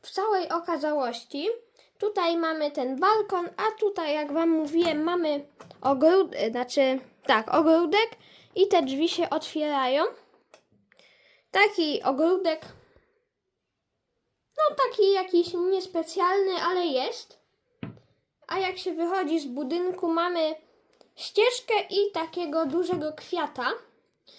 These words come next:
I on jest zbudowany z elementów, które zamówiłem niedawno, czyli z takiego oto, z takiej roślinki połączonej w dwie,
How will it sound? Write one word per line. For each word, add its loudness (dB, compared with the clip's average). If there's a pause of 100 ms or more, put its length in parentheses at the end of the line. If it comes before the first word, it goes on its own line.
(260)
I -8
on 0
jest -4
zbudowany -2 (2000)
z -10
elementów, -4
które 2 (380)
zamówiłem 2
niedawno, 0
czyli -2
z -8
takiego 0
oto, -2 (1000)
z -20
takiej 2
roślinki 4
połączonej -2
w -10
dwie, -2